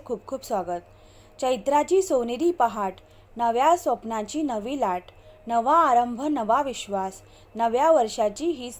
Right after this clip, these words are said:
तर खरी सुरुवात. गुढीपाडव्याच्या सर्वांना खूप खूप शुभेच्छा.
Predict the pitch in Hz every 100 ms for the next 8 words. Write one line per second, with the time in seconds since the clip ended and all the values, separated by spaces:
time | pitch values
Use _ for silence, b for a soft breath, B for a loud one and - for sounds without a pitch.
0 | - 233 226 349 b b - 254 269 381
1 | 277 208 175 170 - b b b b 214
2 | 277 269 269 233 269 302 226 220 - -
3 | 240 247 302 254 233 294 - 254 - 311
4 | 320 240 196 185 -